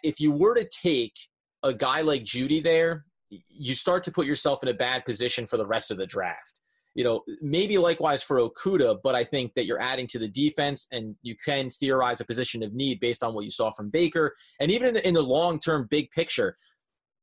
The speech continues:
three, two years from now, if you move on from Bradbury, or three years when his contract is up,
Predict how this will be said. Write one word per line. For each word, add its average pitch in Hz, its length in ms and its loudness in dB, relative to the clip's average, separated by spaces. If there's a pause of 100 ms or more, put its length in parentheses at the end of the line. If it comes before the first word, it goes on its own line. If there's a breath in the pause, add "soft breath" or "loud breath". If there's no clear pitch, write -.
(180)
three, 165 400 2
two 190 180 0
years 170 300 2
from 202 120 -2
now, 202 340 -2
if 139 120 -4
you 131 100 0
move 139 320 4
on 147 220 0
from 127 160 -2
Bradbury, 147 520 2
or 113 100 0
three 147 260 0
years 156 260 4
when 127 100 0
his 131 100 -2
contract 160 560 -2
is 170 100 0
up, 196 160 2